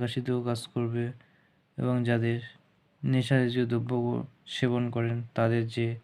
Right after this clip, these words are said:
কাশি হয় সেই কাশি কমাতেও সাহায্য করবে। এবং যদি কফ থাকে, মিউকাস জাতীয় কাশি থাকে, সেই কাশিতেও কাজ করবে।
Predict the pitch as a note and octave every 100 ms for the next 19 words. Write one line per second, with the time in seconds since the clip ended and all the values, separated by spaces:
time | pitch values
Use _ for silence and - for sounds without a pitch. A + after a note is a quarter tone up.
0 | _ _ _ _ _ A#2 A2 A#2 A#2+ A#2+
1 | A2+ B2 A#2+ A#2+ B2 A#2+ A#2 A#2 A#2+ A#2
2 | A#2 A#2 A#2+ A#2 A#2 A#2 A#2+ A#2+ _ _
3 | _ _ _ _ B2+ B2 B2+ A#2+ B2 B2
4 | - _ _ _ - C3 C3 - B2+ A#2+
5 | B2 C3+ _ _ _ _ - B2+ B2+ A#2+
6 | C3 A#2+ A#2+ A#2 A#2+ A#2+ A2+ A#2 A2+ A#2
7 | A#2 - A#2+ A#2 A2+ A#2+ B2 A#2 A2 -
8 | G#2+ G#2+